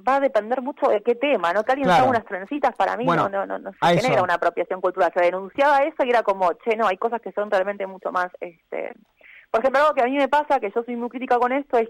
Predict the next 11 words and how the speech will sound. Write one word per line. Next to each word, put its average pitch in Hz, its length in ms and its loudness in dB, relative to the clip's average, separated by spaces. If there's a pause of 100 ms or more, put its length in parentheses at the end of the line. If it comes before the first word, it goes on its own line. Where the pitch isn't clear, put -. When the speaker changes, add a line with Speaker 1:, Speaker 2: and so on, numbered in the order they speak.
Speaker 1:
que 233 240 0 (840)
después 214 340 -4
de 220 120 2
décadas 175 540 0
de 175 80 -2
estigmatizar 185 640 -4
la 202 100 2
cumbia 208 380 -6
y 170 80 -2
el 180 100 0
reggaetón, 226 680 0